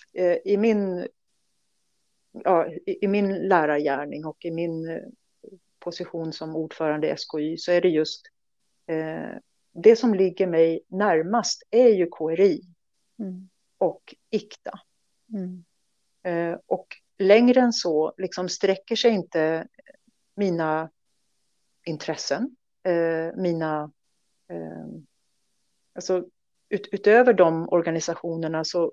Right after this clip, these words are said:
Speaker 1: är det inte så mycket mer som jag behöver för att fortsätta lära ut Kundalini-yoga, för att fortsätta berikas,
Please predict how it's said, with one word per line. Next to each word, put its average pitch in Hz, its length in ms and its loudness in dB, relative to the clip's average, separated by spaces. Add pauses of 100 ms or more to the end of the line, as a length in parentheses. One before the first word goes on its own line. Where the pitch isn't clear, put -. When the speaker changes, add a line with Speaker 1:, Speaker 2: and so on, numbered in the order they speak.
(100)
Speaker 1:
är 180 160 4
det 226 60 6
inte 214 180 2
så 165 140 -4
mycket 170 280 -6
mer 160 220 -2
som 156 420 -10 (520)
jag 202 280 6
behöver 160 480 2
för 165 180 -8
att 156 180 -4 (220)
fortsätta 180 520 -2
lära 160 300 2
ut - 560 -4 (160)
Kundalini-yoga, 180 880 2 (400)
för 175 60 0
att 160 160 -6
fortsätta 156 480 -6
berikas, 208 880 0